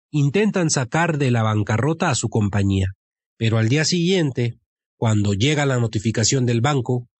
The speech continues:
buscan la manera de solucionar y otra vez comienzan a pedir prestado, dinero a sus parientes, sus primos, y en últimas consiguen hasta el dinero prestado de algún prestamista profesional.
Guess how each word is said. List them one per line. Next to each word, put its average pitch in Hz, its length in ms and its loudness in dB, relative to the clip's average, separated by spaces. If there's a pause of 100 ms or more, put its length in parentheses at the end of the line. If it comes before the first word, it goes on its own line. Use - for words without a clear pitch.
(220)
buscan 160 420 0
la 156 80 0
manera 151 380 0
de 156 100 0
solucionar 110 800 0
y 110 200 2
otra 139 300 0
vez 143 300 -2 (220)
comienzan 131 580 0
a 110 80 0
pedir 104 280 0
prestado, 123 580 0 (240)
dinero 117 340 0
a 107 40 -2
sus 98 220 -4
parientes, 120 640 0 (180)
sus - 300 0
primos, 135 480 0 (220)
y 110 120 0
en 120 100 4
últimas 180 520 -2 (200)
consiguen 156 600 0
hasta 120 320 -2
el 110 80 2
dinero 135 320 0
prestado 143 460 0
de 120 100 0
algún 120 280 0
prestamista 117 600 0
profesional. 92 760 -2